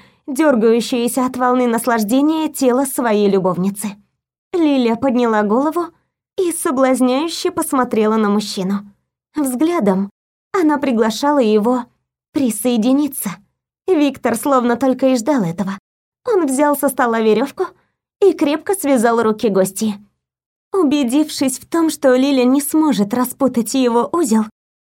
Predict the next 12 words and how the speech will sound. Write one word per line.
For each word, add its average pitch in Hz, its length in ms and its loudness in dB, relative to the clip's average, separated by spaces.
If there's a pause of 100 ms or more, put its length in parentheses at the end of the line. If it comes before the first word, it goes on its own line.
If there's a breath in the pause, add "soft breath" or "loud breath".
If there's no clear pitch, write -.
он 330 180 4
наклонился 277 640 2
и 240 120 2
начал 262 380 2
жадно 269 440 0
целовать 233 640 -2
ее 214 280 2
губы. 185 280 -2 (560 loud breath)
Страстные 226 920 -2
и 254 120 0
сильные 214 500 0
поцелуи 214 640 0